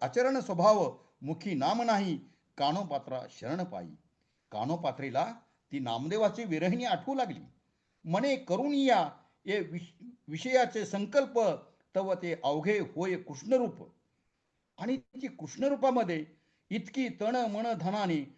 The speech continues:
कृष्णरूपामध्ये, अ, मिसळू लागली किंवा तिच्या ध्यानीमनी कृष्ण दिसू लागला.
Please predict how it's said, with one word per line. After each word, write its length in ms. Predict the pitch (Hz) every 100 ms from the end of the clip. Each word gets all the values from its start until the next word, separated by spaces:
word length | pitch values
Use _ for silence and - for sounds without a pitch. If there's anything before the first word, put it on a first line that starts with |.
| _ _
कृष्णरूपामध्ये, 920 | 208 180 226 196 170 165 156 131 120 123 _ _ _ _
अ, 40 | 143 139
मिसळू 460 | 123 120 151 214 233
लागली 460 | 190 151 131 147
किंवा 360 | 143 - 165 180
तिच्या 440 | 180 - 170 202
ध्यानीमनी 840 | 175 139 160 226 208 180 147 - - _ _ _ 196
कृष्ण 420 | 240 - 196 139 -
दिसू 260 | 131 123 147
लागला. 320 | 110 90 80